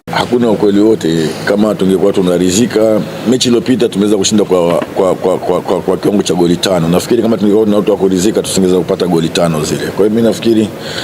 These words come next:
ya, yanaongelewa, na kama lipo basi tutaendelea kulifanyia kazi, tuhakikishe kitu kama hicho hakiweze kutokea katika mchezo wa kesho.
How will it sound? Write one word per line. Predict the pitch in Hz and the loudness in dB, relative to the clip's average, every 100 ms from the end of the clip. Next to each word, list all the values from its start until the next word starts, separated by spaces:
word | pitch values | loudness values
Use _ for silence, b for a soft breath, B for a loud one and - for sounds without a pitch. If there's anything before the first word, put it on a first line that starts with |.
| B B B B B - 85 | B B B B B -6 -2
ya, | 90 87 87 - | 0 2 0 0
yanaongelewa, | 90 92 95 98 104 87 | 0 0 2 2 2 2
na | 85 | 0
kama | 85 104 107 | 0 0 0
lipo | 123 175 | 0 0
basi | 165 - 104 | 0 -2 -4
tutaendelea | 98 107 110 | -2 0 0
kulifanyia | 95 95 98 101 95 | 0 0 0 0 0
kazi, | 98 92 | 0 0
tuhakikishe | 92 85 - 95 | 0 0 0 0
kitu | 90 - | -2 -2
kama | 87 | 0
hicho | 92 87 | 0 -2
hakiweze | 92 90 | -2 -2
kutokea | 71 - - 82 | -2 -4 -2 -2
katika | - 80 | -2 -4
mchezo | 69 85 73 | -2 -2 -2
wa | 69 | -4
kesho. | - - - | -4 -4 -4